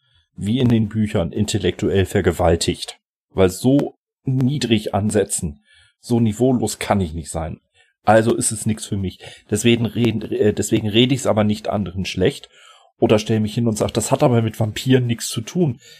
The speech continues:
Es sind halt glitzernde Vampire.“ Mein Gott, es ist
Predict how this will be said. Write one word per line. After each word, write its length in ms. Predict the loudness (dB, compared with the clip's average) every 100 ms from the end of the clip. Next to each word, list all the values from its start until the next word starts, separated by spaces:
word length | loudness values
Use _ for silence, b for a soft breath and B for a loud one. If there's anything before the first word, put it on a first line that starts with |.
| B
Es 240 | -4 -2
sind 280 | 2 2 0
halt 220 | -2 -2
glitzernde 560 | 0 0 0 0 2 0
Vampire.“ 580 | -2 -4 -2 0 0 -2 B B B B B -4
Mein 380 | 0 2 2
Gott, 240 | 2 -2 -4 b b
es 160 | -6 -4
ist 220 | -6 -8